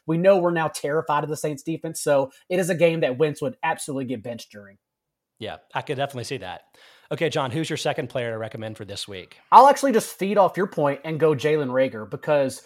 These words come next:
Speaker 1: Reagor,
Speaker 2: Okay.
Speaker 1: I understand the production was not there,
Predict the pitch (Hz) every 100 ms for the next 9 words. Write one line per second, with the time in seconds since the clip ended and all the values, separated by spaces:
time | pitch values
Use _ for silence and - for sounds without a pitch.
0 | - _ 147 196 208 208 190 175 - 175
1 | 175 175 175 147 151 156 - 160 143 123
2 | 139 139 - 131 143 180